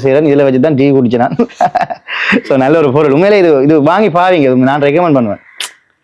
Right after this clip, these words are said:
நல்ல ஒரு பொருள். நன்றி, நன்றி, நன்றி நூலகம் ஃபவுண்டேஷன் ஸ்டாஃப். நன்றி. அவரோட நின்று கொஞ்சம் போட்டோ எடுக்கலாம் போயிட்டு என்ன கவலைன்னு சொன்னா நிறைய பேர் வெட்டிங்க்கு வந்ததால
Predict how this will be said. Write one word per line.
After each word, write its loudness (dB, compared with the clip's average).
நல்ல 2
ஒரு 0
பொருள். 0
நன்றி, 2
நன்றி, 0
நன்றி 0
நூலகம் 2
ஃபவுண்டேஷன் 0
ஸ்டாஃப். -2
நன்றி. 0
அவரோட 2
நின்று 2
கொஞ்சம் 0
போட்டோ 0
எடுக்கலாம் 0
போயிட்டு 0
என்ன 2
கவலைன்னு 2
சொன்னா 0
நிறைய 2
பேர் 0
வெட்டிங்க்கு 0
வந்ததால 0